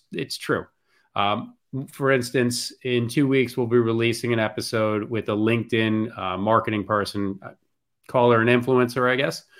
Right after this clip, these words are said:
Um, and, uh, and there's this trail that I took her to that's equidistant between us, from her house and my house,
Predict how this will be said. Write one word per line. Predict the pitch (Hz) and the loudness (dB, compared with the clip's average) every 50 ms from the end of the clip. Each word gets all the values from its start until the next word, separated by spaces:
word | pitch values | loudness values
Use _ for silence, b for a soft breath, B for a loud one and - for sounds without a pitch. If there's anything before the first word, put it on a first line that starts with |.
| b b b b b b b b | b b b b b b b b
Um, | 104 101 98 98 98 98 98 95 95 - _ _ _ _ _ _ _ _ _ _ _ - - - - | 0 2 2 2 2 2 0 -2 -4 -8 _ _ _ _ _ _ _ _ _ _ _ -20 -16 -8 -2
and, | 117 120 123 123 120 120 | 2 4 4 6 6 6
uh, | 117 110 110 - - - | 4 4 2 0 -2 -2
and | 127 120 120 120 - - | -2 -2 -2 -6 -8 -4
there's | - 131 131 123 110 | -2 0 0 0 0
this | 113 104 - - - _ _ _ _ - | -2 -6 -8 -14 -20 _ _ _ _ -10
trail | - - 165 180 190 185 175 | -2 2 4 6 6 6 6
that | 160 143 | 4 2
I | 131 | 2
took | 123 175 185 180 190 | 2 0 0 0 0
her | 156 120 | -2 -2
to | - 143 127 113 | -2 -2 0 0
that's | 110 110 101 - | 0 -2 -2 -2
equidistant | 120 135 123 151 143 123 139 135 131 - 120 117 | -2 -2 0 0 0 0 0 -2 0 -2 -4 -4
between | 117 - - 127 120 113 113 123 | -4 -4 -2 0 0 2 2 2
us, | 143 160 147 113 101 98 - - - - - _ _ _ _ _ | 2 4 2 2 0 -2 -6 -8 -12 -14 -16 _ _ _ _ _
from | - 113 101 95 | -8 -6 -4 0
her | 107 123 127 120 | 2 2 2 4
house | 123 127 117 117 113 - | 4 4 4 4 2 -2
and | 110 98 | -4 -2
my | 113 131 139 127 | 0 0 0 2
house, | 123 110 101 101 - | 0 0 -2 -4 -6